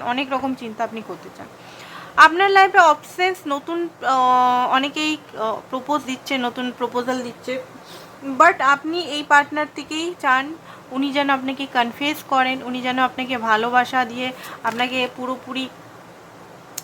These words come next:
ইমোশনাল স্যাটিসফাই, কারণ আপনি ইমোশনাল স্যাটিসফাই হতে চান। আপনার মানির প্রতি, টাকার প্রতি, লুকসের প্রতি, আহ,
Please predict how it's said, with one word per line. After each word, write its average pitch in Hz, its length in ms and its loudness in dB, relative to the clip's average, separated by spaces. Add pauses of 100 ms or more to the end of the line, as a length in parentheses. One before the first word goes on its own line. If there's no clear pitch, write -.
(540)
ইমোশনাল 302 680 2
স্যাটিসফাই, 240 680 0 (200)
কারণ 220 180 0
আপনি 233 320 0
ইমোশনাল 254 420 -4
স্যাটিসফাই 233 560 -2
হতে 190 280 -8
চান। 196 120 -8
আপনার 247 340 -2 (120)
মানির 262 360 4
প্রতি, 269 380 -2
টাকার 247 420 4
প্রতি, 254 460 -6 (360)
লুকসের 294 580 0
প্রতি, 269 540 -4 (540)
আহ, 233 360 4